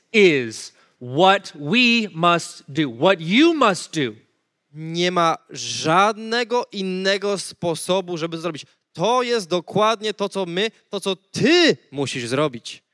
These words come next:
Speaker 1: And we see the full picture.
Speaker 2: I widzimy pełen obraz.
Speaker 1: The freedom of mankind.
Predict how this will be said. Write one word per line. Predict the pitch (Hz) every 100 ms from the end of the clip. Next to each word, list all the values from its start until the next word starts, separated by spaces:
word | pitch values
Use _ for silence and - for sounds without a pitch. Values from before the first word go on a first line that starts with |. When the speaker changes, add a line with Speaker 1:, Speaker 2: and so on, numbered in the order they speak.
| _ _ _ _ _ -
Speaker 1:
And | 196 135
we | 147 147
see | - 143
the | 127 127
full | - 156 147
picture. | 131 131 - - 110 151 160 _ _ _
Speaker 2:
I | 131
widzimy | 120 127 117 151 165 165 156 _ _
pełen | - 127 127 123 135
obraz. | - 127 120 113 - - _ _ _ _ _ _ _ _ _ _ _ _
Speaker 1:
The | 131
freedom | - - 180 240 226 160 123 110 123 _ _ _ _ _ _ _
of | 147 135
mankind. | 143 139 127 123 127 113 104 101